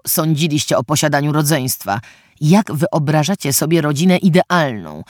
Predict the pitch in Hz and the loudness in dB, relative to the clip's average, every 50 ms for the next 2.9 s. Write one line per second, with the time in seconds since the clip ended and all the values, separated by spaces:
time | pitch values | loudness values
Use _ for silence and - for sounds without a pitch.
0 | - - - _ - 165 165 165 143 143 139 127 - - 143 131 131 156 139 127 | -20 -20 -12 _ 2 2 2 4 2 2 0 -2 -4 -6 -6 -2 0 2 2 0
1 | - _ - 104 90 - - - 127 131 131 151 180 202 208 202 - _ - 151 | -2 _ -10 -8 -6 -4 -4 -2 -2 0 2 2 4 4 4 2 0 _ -6 -2
2 | 131 151 139 117 - - 113 - - - - - - - 123 123 147 160 | 0 0 0 0 -4 -8 -10 -10 -8 -6 -4 -4 -2 -2 -2 -4 -4 -4